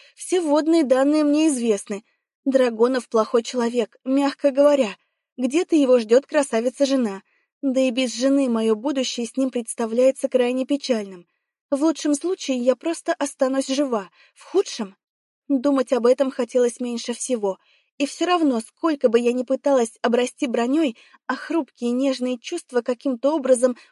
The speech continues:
умудрились прорасти в моей груди и оказались раздавленными о жестокую реальность. Для министра я всего лишь очередной расходный материал. Сколько у него было таких, как я? Он заменит меня на аналогичную модель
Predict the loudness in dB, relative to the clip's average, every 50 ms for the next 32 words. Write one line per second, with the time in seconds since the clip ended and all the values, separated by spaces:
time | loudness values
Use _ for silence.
0 | _ -2 0 2 2 2 2 0 0 0 -2 -2 -2 -4 -2 -2 0 0 0 -2
1 | -4 -8 -8 -6 -4 -4 -2 -2 -4 -2 -2 -2 -2 0 0 0 -2 -2 -6 -12
2 | -14 -16 _ _ _ _ _ _ _ _ _ 0 0 0 0 -2 -4 -4 -2 -2
3 | 0 2 2 2 2 0 0 0 0 0 0 -2 -2 -2 0 -2 -2 -2 -2 -4
4 | -6 -8 -10 _ -8 -8 -6 -6 -8 -6 _ -6 -6 -4 _ -2 0 2 2 2
5 | 2 2 -2 -8 -12 -20 -20 _ _ _ _ _ _ _ _ _ _ -4 -2 -2
6 | 0 0 0 0 0 -2 -4 -6 -6 -8 -8 -8 _ -18 _ _ -2 0 0 0
7 | -2 -2 -4 -2 2 2 2 2 2 -2 -4 -4 -4 -4 -4 -4 -6 -6 -6 -6
8 | -6 -6 -4 -4 -6 -6 -8 -4 -4 -4 -2 -2 -4 -4 -4 -4 -4 -4 -4 -4
9 | -4 -6 -8 -14 -20 _ _ _ _ _ _ _ _ _ -20 -20 -10 _ -4 -4
10 | -4 -2 -2 0 0 2 2 4 4 2 2 4 4 2 4 4 2 0 0 -2
11 | -6 -4 -2 -2 -2 -2 -2 -4 -4 -4 -4 -6 _ _ _ _ _ _ _ _
12 | _ _ _ 2 2 2 2 0 0 0 0 0 -2 -4 -4 -4 -6 -6 -6 -4
13 | -2 -2 -2 -2 -2 -2 0 0 0 0 0 0 0 0 0 0 0 -4 -8 -8
14 | -6 -6 -4 -2 0 0 0 0 0 0 0 -2